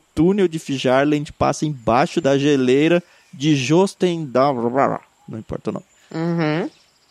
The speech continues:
Speaker 1: "Não parece a oportunidade ideal pra construir uma biblioteca secreta?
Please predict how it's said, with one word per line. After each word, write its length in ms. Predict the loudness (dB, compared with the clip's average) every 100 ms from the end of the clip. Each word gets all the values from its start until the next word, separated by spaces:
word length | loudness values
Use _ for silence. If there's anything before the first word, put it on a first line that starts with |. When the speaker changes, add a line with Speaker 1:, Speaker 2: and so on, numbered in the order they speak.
| _
Speaker 1:
"Não 160 | -6 0
parece 340 | 2 2 0
a 20 |
oportunidade 680 | -4 -4 -4 -4 -2 -4 -4
ideal 280 | -2 0 0
pra 120 | -2
construir 380 | -6 -8 -2 0
uma 140 | 0
biblioteca 560 | -2 0 0 0 -6 -6
secreta? 640 | -8 -4 -2 -2 -2 -10